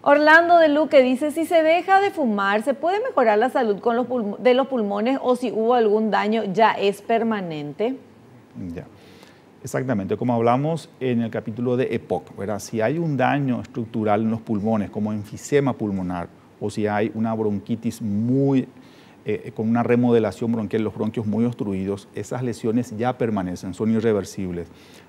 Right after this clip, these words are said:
Speaker 2: Lo que evitamos al dejar de fumar es que esas lesiones no progresen
Speaker 1: Claro.
Speaker 2: y evitamos que el paciente llegue a insuficiencia respiratoria crónica,
Speaker 1: Ujú.
Speaker 2: que es cuando ya va a requerir oxígeno en la casa.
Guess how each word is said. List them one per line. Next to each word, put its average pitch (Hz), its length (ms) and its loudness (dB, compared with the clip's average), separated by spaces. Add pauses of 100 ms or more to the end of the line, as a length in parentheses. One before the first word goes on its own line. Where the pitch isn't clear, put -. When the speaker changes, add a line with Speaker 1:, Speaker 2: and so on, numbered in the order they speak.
Speaker 2:
Lo 123 240 2
que 131 300 2 (100)
evitamos 135 880 0 (460)
al 113 160 -2
dejar 147 360 2
de 180 80 2
fumar 127 380 2
es 120 140 -2
que 110 200 -2
esas 127 240 -4
lesiones 123 560 -2
no 120 220 0
progresen 104 920 -4
Speaker 1:
Claro. - 180 -10 (320)
Speaker 2:
y 135 100 2
evitamos 127 520 2
que 156 80 -2
el 127 80 0
paciente 123 680 -2
llegue 117 220 0
a 117 40 2
insuficiencia 117 720 0
respiratoria 101 600 -4
crónica, 107 340 -2
Speaker 1:
Ujú. - 80 -8
Speaker 2:
que 110 80 -4
es 95 60 -6
cuando 107 240 -6
ya 101 120 -4
va 101 100 -2
a - 20 -2
requerir 107 340 -4
oxígeno 107 500 -6
en 92 80 -6
la 80 100 -8
casa. - 280 -16